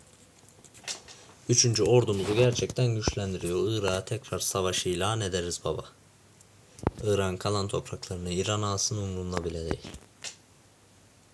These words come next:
Tamam, ben de Suriye'nin kalan topraklarına çökerim. Bu videomuzu da burada kapatırız.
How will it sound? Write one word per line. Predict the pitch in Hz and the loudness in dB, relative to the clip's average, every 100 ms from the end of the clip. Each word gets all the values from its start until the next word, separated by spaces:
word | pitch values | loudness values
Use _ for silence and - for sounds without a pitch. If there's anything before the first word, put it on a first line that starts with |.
| - - - - - - - - - - - - - - - - - - - - - - | -20 -20 -20 -20 -20 -20 -20 -6 -2 -4 -8 -6 -4 -4 -6 -10 -20 -4 -4 -4 -14 -8
Tamam, | 85 85 | -6 -2
ben | 98 107 | -2 0
de | 92 | 0
Suriye'nin | - 104 95 90 110 | -2 -4 -2 -2 -2
kalan | 117 107 104 | 0 0 0
topraklarına | 101 92 98 - 87 85 - | -2 -4 -8 0 0 0 0
çökerim. | 113 110 113 110 - - - - - - - - - | 0 2 0 -2 -4 -8 4 4 4 -10 -20 -18 -4
Bu | 107 | -2
videomuzu | 104 90 90 87 - | 0 0 0 -4 -6
da | - - | 0 2
burada | 113 101 98 | 2 0 -2
kapatırız. | - - 98 - 73 - - | -2 -4 -2 -2 0 -2 -2